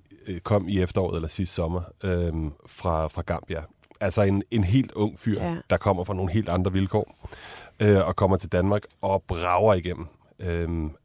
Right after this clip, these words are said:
Speaker 1: spiller i, i O B Odense, øh, og viser sig som et kæmpe talent. Jeg tror, det er otte Superliga-kampe, han nåede at spille, og, øh, bliver med, med det samme et kæmpe salgsobjekt, og her hen over vinter har der været interesse for, for Premier League-klubber og sådan noget, som vil give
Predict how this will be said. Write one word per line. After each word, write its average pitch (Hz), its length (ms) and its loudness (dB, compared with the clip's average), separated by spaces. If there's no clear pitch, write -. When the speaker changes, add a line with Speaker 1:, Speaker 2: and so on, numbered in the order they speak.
Speaker 1:
spiller 104 300 2
i, 95 120 4
i 87 280 -2
O 131 180 0
B - 80 -4
Odense, 127 300 -2
øh, 104 240 6
og 110 120 -2
viser 107 180 2
sig 92 100 -2
som 95 140 2
et 90 60 -2
kæmpe 95 260 0
talent. 90 320 -2
Jeg 98 80 -6
tror, 110 140 4
det 110 80 6
er 101 40 0
otte 104 220 2
Superliga-kampe, 87 680 -2
han 87 80 0
nåede 87 140 4
at 87 60 0
spille, 90 300 -4
og, 85 420 4
øh, 78 280 0
bliver 95 200 2
med, 98 320 2
med 95 140 0
det 87 100 -2
samme 95 260 2
et 92 80 -2
kæmpe 98 260 4
salgsobjekt, 92 720 -2
og 92 60 2
her 92 120 -2
hen 90 180 -2
over 92 260 0
vinter 104 320 0
har 92 80 2
der 92 80 2
været 90 160 2
interesse 85 480 0
for, 85 420 0
for - 120 -8
Premier 92 340 2
League-klubber 92 540 0
og 80 100 0
sådan 90 140 -4
noget, 76 140 -4
som 85 160 -8
vil 80 100 -4
give 78 200 -10